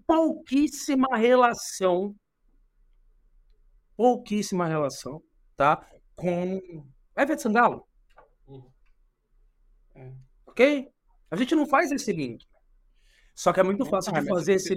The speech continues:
Speaker 2: fosse
Speaker 1: link com
Speaker 2: negra,
Speaker 1: uma
Speaker 2: se
Speaker 1: pessoa
Speaker 2: fosse
Speaker 1: negra.
Speaker 2: negra, seria muito fácil, tipo,
Speaker 1: É muito fácil
Speaker 2: alguém
Speaker 1: ligar o
Speaker 2: perguntaria, "Ô, Ivete Sangalo."
Speaker 1: o Sérgio Camargo a mim.
Speaker 2: Alguém,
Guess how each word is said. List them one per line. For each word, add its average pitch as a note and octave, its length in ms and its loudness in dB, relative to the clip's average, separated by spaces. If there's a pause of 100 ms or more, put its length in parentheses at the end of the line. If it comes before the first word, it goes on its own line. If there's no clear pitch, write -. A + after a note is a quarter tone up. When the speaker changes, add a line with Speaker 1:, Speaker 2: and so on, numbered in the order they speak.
Speaker 2:
fosse F3 60 0
Speaker 1:
link F#3 240 -6
com - 60 -14
Speaker 2:
negra, F#3+ 160 -2
Speaker 1:
uma F#3+ 80 2
Speaker 2:
se F#3 40 -4
Speaker 1:
pessoa F#3+ 300 -2
Speaker 2:
fosse G3+ 100 0
Speaker 1:
negra. E3 260 0
Speaker 2:
negra, - 140 -6
seria F3+ 140 -8
muito - 240 -16
fácil, D3 400 0
tipo, - 240 -16
Speaker 1:
É C#3 60 2
muito G3 240 -4
fácil F#3+ 240 0
Speaker 2:
alguém F#3+ 140 2
Speaker 1:
ligar D#3 160 4
o - 40 4
Speaker 2:
perguntaria, G3+ 420 4
"Ô, D4 160 4
Ivete A#3+ 240 -2
Sangalo." D3+ 500 0
Speaker 1:
o D3+ 60 -12
Sérgio G#3 300 4
Camargo D#3+ 400 2
a D#3 60 4
mim. C#3+ 160 -4
Speaker 2:
Alguém, F#3 340 2